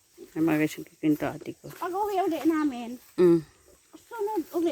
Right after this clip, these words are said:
Speaker 2: yung
Speaker 1: S-,
Speaker 2: uwak.
Speaker 1: sunod ulit sa'yo?
Speaker 2: Oo, dun sa kubo.
Speaker 1: Aba, ay, buti na lang ka mo.
Speaker 2: Sunod uli.
Speaker 1: O, buti hindi ka inano, ti-, inano nung uwak.
Speaker 2: Ngayon, nag-, ay, ako talagang, talagang, ano ko.
Speaker 1: Ramdam mo na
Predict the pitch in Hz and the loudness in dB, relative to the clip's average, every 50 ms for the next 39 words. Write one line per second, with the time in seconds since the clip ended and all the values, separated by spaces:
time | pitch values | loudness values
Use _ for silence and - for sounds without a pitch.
0 | - 302 320 330 330 311 - 262 269 294 359 370 403 427 - 214 202 208 196 175 | -2 0 2 2 2 2 2 -2 -4 -4 -2 -2 -2 2 4 6 6 6 6 4
1 | 185 208 196 180 - - 214 180 185 202 208 214 202 330 294 403 311 269 349 359 | 4 4 4 2 4 6 8 8 8 8 6 6 4 0 -6 -10 -8 -8 -8 -8
2 | 320 330 320 - - - - - - - 381 - - 427 - - 220 208 226 277 | -8 -10 -14 -18 -16 -16 -14 -14 -12 -10 -10 -10 -8 -6 -4 -2 0 4 8 8
3 | 381 415 440 427 359 - - - - 254 320 349 339 320 320 311 339 359 381 381 | 8 8 8 6 4 0 -8 -2 4 8 8 10 10 10 8 6 4 2 0 -6
4 | 381 - _ - - 294 320 - 339 349 349 339 339 339 330 311 - 311 320 330 | -8 -10 _ -2 0 0 2 2 4 4 6 6 6 6 6 6 8 8 8 10
5 | 302 285 254 240 247 269 247 - - _ _ _ _ _ _ _ _ _ _ - | 8 8 8 6 4 4 2 0 -8 _ _ _ _ _ _ _ _ _ _ -20
6 | - _ _ _ _ _ _ _ _ _ _ _ _ - _ _ _ _ - 294 | -20 _ _ _ _ _ _ _ _ _ _ _ _ -20 _ _ _ _ -8 -4
7 | 294 294 302 311 254 - 254 294 294 330 403 466 427 - - - - - - 196 | -2 -2 -2 -4 -4 -6 -4 -4 -2 -2 -2 -4 -6 -10 -10 -8 -6 0 4 6
8 | 277 294 - 403 370 285 285 285 262 - 262 233 247 247 240 247 254 294 285 269 | 6 6 8 8 8 8 6 6 4 4 4 4 4 6 4 4 4 4 2 2
9 | - 240 226 - - - - - 214 226 240 233 233 233 233 226 214 - 196 220 | 2 2 2 0 -2 -6 -6 -2 2 2 2 2 2 0 0 0 2 4 6 6
10 | 254 254 262 330 330 339 320 302 294 294 285 262 226 208 202 - _ _ _ _ | 8 6 6 4 0 -6 -8 -8 -8 -10 -12 -14 -16 -18 -20 -20 _ _ _ _
11 | - _ - - - _ _ - - - 226 226 226 - - 240 - 320 359 349 | -20 _ -20 -20 -20 _ _ -20 -20 -18 -14 -12 -12 -12 -12 -12 -12 -12 -12 -10
12 | 311 262 247 226 240 240 233 226 226 226 226 226 226 226 - 233 240 240 226 226 | -10 -10 -10 -10 -8 -8 -6 -6 -6 -6 -6 -6 -8 -8 -10 -10 -10 -10 -8 -8
13 | 214 220 226 220 180 170 - - 202 220 214 - - 302 208 233 247 254 240 240 | -8 -6 -6 -6 -8 -8 -10 -12 -12 -12 -12 -8 0 4 6 6 8 8 6 6
14 | 254 247 247 240 233 233 | 6 6 6 6 6 6